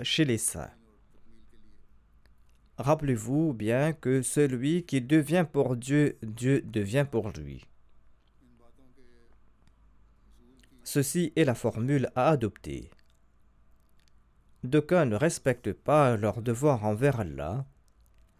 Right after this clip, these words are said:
et ils affirment qu'Allah n'écoute pas leurs prières. Certains émettent ces doléances. Passez en revue vos actions et voyez dans quelle mesure vous avez respecté vos devoirs envers Allah.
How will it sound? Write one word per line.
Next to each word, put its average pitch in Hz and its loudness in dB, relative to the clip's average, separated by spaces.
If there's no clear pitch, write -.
et 160 2
ils 139 2
affirment 127 2
qu'Allah 110 0
n'écoute 135 -2
pas 113 -4
leurs 147 0
prières. 69 -8
Certains 139 2
émettent 123 0
ces 110 -2
doléances. 107 0
Passez 214 6
en 208 8
revue 190 6
vos 170 4
actions 160 2
et 185 4
voyez 139 4
dans 127 4
quelle 143 2
mesure 110 2
vous 117 0
avez 101 0
respecté 147 0
vos 98 -4
devoirs 101 0
envers 120 0
Allah. 76 -4